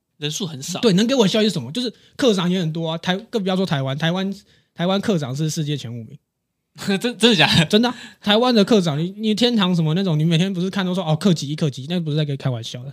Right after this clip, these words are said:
Speaker 1: 我知道
Speaker 2: 台湾课长
Speaker 1: 这是真的啊。
Speaker 2: 连续大概五六年都是世界前五的水准。
Speaker 1: 好，好，台湾人真的很，很屌。
Speaker 2: <laughs> 对，所以游戏厂商为什么就是想办法要做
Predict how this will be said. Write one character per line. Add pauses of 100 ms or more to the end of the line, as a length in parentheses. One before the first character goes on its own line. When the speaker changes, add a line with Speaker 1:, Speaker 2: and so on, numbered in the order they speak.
(140)
Speaker 1:
我
知
道
Speaker 2:
台
湾
课
长
Speaker 1:
这
是
真
的
啊。
Speaker 2:
连
续 (140)
大
概
五
六
年
都
是
世
界
前
五
的
水
准。
Speaker 1:
好，
好，
台
湾
人
真
的
很，
很
屌。 (420)
Speaker 2:
<laughs>
对，
所
以 (440)
游
戏
厂
商
为
什
么
就
是
想
办
法
要
做